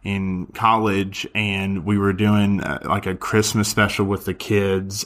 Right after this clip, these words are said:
and in the little book where it would tell you, okay, uh, piano is here and guitar is here and the kids are gonna sing here. Um, there was, um, a congregant at the church and, uh, they did not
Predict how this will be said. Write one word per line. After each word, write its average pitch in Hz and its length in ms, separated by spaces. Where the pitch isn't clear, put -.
and 98 420
in 104 280
the 104 100
little 101 240
book 107 440
where 101 140
it 71 60
would 80 140
tell 104 180
you, 98 280
okay, 101 560
uh, 90 180
piano 110 580
is 101 160
here 107 400
and 101 100
guitar 107 520
is 101 160
here 104 340
and 98 100
the 98 60
kids 104 280
are 104 60
gonna 104 200
sing 104 280
here. 101 560
Um, 95 500
there 101 200
was, 98 360
um, 90 520
a 98 120
congregant 107 520
at 92 80
the 98 80
church 117 460
and, 98 440
uh, 87 300
they 104 300
did 95 240
not 90 720